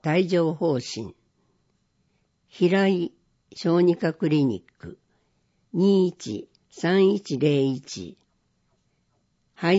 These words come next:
炎球菌、帯状疱疹。町市クリニック。四五七七八八。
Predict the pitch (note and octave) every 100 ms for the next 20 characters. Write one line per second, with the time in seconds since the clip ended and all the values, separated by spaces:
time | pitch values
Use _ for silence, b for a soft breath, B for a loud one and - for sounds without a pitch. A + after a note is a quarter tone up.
0 | G3 F#3 E3+ - E3 C#3+ - - G2 -
1 | - _ - D#3 F3 F#3 E3+ D3+ E3 C3
2 | G#2+ - G2+ - _ _ _ _ _ _
3 | _ _ _ _ _ _ _ - E3 D#3+
4 | F3 - E3+ D#3+ - E3 D#3+ C#3+ A#2 -
5 | _ G#2+ G2+ _ _ _ _ _ _ _
6 | F3+ F3 F#3 F3 F3 C3 G#2 - _ _
7 | _ D3+ E3 F3 F#3 F#3+ F3 C3 D3 -
8 | C#3 C#3+ C#3 - - -